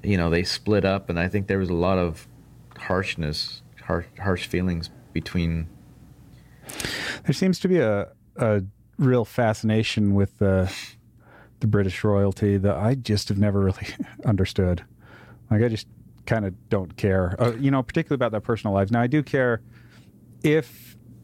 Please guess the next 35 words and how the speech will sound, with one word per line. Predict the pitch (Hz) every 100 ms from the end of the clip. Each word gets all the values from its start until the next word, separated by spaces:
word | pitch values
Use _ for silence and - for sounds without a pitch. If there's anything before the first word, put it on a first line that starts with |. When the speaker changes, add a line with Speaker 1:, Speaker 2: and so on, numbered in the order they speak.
| -
Speaker 2:
a | -
new | 135 151
monarch | 147 135 123 120 120 - - - -
means, | 139 123 123 123 120 117 107 - - - - - - - - -
you | 131
know, | 120
a | 110
change | - 127 113
politically | - 123 120 - 107
to | 107
the | 104
world | 101 110 107 98
stability | - 95 95 90 87
and, | 87 92 -
and | 98 92 92 -
could | 104 92 -
cause | - 110 104 98
issues, | 101 - 98 92 - - - - - - -
um, | 107 95 92 92 92 92 - - - - - - -
then, | 110 113 113 107
then | 123
that | 120 127
would | 117 98
matter | 113 98 98
to | - 104
me | 95 95
more. | 95 92
But, | 92 98 -
you | 143
know, | 120
like, | 113 113 - -
I, | 127 117
I | 139
don't | 156 - - -
care | - 113 110 107 107